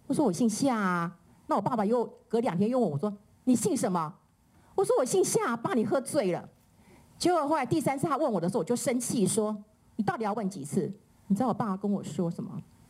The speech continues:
他问：“你不姓夏，你姓碰，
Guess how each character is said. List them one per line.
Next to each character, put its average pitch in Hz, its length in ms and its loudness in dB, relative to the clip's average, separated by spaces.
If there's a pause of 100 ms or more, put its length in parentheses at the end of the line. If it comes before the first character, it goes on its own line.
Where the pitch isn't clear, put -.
(320)
他 269 120 -2
问 262 180 2 (160)
：“你 262 80 6
不 247 160 0
姓 254 300 4
夏， - 280 -2 (440)
你 269 120 4
姓 269 280 4
碰， 285 340 -2